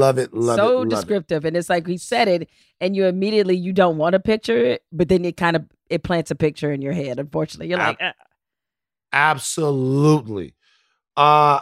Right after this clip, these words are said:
Speaker 1: I have, um, a Cuddy scene with Fruit the second time where he goes back to try to get his pack back. Uh, it just was, that's one of the most hopeless scenes in the hi-, history of the show.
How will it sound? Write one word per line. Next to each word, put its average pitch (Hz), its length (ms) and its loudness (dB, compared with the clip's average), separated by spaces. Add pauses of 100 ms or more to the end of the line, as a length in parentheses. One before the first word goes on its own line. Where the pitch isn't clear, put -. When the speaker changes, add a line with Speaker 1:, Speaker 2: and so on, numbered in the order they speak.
(120)
Speaker 1:
I 135 100 4
have, 147 480 2 (400)
um, 135 640 0 (480)
a 117 120 -6
Cuddy 190 320 2
scene 190 320 2
with 156 140 0
Fruit - 460 0 (640)
the 117 60 -10
second 180 380 2
time 117 300 2
where 113 120 -2
he 131 80 -2
goes 147 320 0
back 151 220 4
to 127 60 -6
try 143 200 2
to 127 220 0 (200)
get 139 160 0
his 135 140 0
pack 156 360 2
back. 110 440 -2 (720)
Uh, 127 400 4
it 147 100 2
just 151 260 0
was, 143 440 2 (500)
that's 170 300 2
one 175 180 4
of 151 80 6
the 147 80 4
most 143 280 4
hopeless 143 380 2
scenes 123 520 -2 (420)
in 123 160 0
the 113 120 0
hi-, 110 260 -2
history 110 400 -2
of 98 40 -8
the 92 40 -10
show. - 260 -12